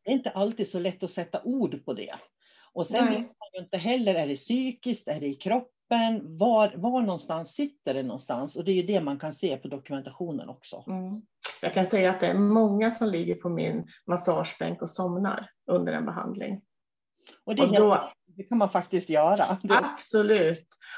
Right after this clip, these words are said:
Speaker 2: Och då vet jag ju att då tar de ju verkligen emot reiki när de gör det.
Speaker 1: Ja. Jag tyckte det var spännande det här du pratade om, psykisk, eh, ohälsa som du har gett
Speaker 2: Mm.
Speaker 1: till. För det är absolut min erfarenhet att reiki och psykisk ohälsa är så bra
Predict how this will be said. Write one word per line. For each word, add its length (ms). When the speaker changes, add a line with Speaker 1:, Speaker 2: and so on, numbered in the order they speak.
Speaker 2:
Och 160
då 120
vet 360
jag 100
ju 60
att 260
då 140
tar 200
de 140
ju 80
verkligen 500
emot 440
reiki 380
när 140
de 120
gör 160
det. 140
Speaker 1:
Ja. 260
Jag 140
tyckte 200
det 60
var 120
spännande 720
det 60
här 240
du 200
pratade 380
om, 200
psykisk, 720
eh, 220
ohälsa 520
som 160
du 60
har 80
gett 80
Speaker 2:
Mm. 360
Speaker 1:
till. 220
För 60
det 120
är 140
absolut 480
min 240
erfarenhet 800
att 140
reiki 360
och 80
psykisk 460
ohälsa 560
är 80
så 540
bra 500